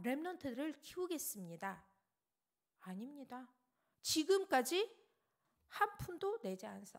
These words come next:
않았습니다. 한국에서 일합니다. 이백만 원, 삼백만 원, 사백만 원 벌어도 똑같은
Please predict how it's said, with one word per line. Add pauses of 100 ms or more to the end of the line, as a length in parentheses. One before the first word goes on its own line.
(100)
않았습니다. (480)
한국에서 (240)
일합니다. (880)
이백만
원,
삼백만
원,
사백만
원
벌어도 (1400)
똑같은